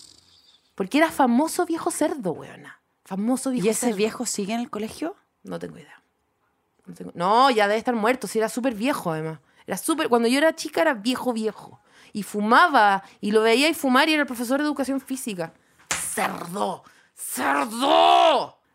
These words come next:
Speaker 1: Me transformé en Ricardo Lago. Y Ricardo Lago
Speaker 2: No, en
Speaker 1: sí
Speaker 2: Pato
Speaker 1: tenía
Speaker 2: Bañado,
Speaker 1: una
Speaker 2: en
Speaker 1: regia
Speaker 2: Pato
Speaker 1: copa
Speaker 2: Bañado.
Speaker 1: C que habría
Speaker 2: <laughs> Sí,
Speaker 1: rellenado
Speaker 2: sí,
Speaker 1: la
Speaker 2: sí.
Speaker 1: polera sin ningún problema. Sin ningún problema.
Speaker 2: Bueno,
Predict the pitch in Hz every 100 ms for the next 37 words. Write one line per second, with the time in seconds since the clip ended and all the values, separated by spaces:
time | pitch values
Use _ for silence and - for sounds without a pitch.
0 | _ 170 160 - 165 160 160 160 156 160
1 | 156 156 160 - - 170 170 170 180 175
2 | 175 190 262 262 190 254 302 254 220 240
3 | 262 247 254 233 180 180 254 214 233 208
4 | 269 214 196 - 269 262 269 - _ _
5 | 208 208 208 233 240 226 240 208 214 214
6 | 220 220 214 185 214 233 214 - _ -
7 | 381 415 302 226 277 - 214 262 381 190
8 | 151 - _ _ 277 294 165 139 - 90
9 | - _ _ _ - 165 160